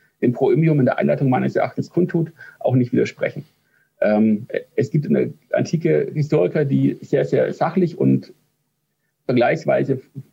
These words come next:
faktenorientiert schreiben, Polybios zum Beispiel. Es gibt Historiker, die sehr stark narrativ schreiben und auch viel ausdeuten und hinzuschreiben und die Imagination sehr stark fließen lassen. Und die Frage ist, wo ich hier Lukas einordne und was er mit der Geschichte denn genau bezweckt,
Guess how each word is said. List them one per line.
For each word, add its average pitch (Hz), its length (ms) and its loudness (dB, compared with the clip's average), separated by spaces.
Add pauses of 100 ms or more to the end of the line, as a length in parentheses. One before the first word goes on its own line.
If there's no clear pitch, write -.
faktenorientiert 143 880 -2 (360)
schreiben, 156 680 0 (260)
Polybios 156 400 2
zum 147 100 0
Beispiel. 143 500 0 (380)
Es - 80 0
gibt 135 120 2
Historiker, 143 440 0
die 127 160 0
sehr 135 260 0
stark - 240 0
narrativ 127 440 0
schreiben 135 440 0 (380)
und 127 180 2
auch 131 200 -2 (160)
viel 143 200 2
ausdeuten 139 680 0
und - 120 0
hinzuschreiben - 680 -2 (260)
und 120 160 2
die 123 100 2
Imagination 131 760 0
sehr 127 160 -2
stark 123 240 -2
fließen 135 260 0
lassen. 151 360 0 (280)
Und 113 140 0
die 131 80 2
Frage 135 260 0
ist, 135 120 -6
wo 135 80 2
ich 139 80 0
hier 135 160 -2
Lukas 139 260 -2
einordne - 580 -2
und 117 100 -2
was 120 140 0
er 135 40 0
mit 123 100 2
der 127 60 2
Geschichte 139 340 -2
denn 120 300 0
genau - 220 0
bezweckt, - 500 -6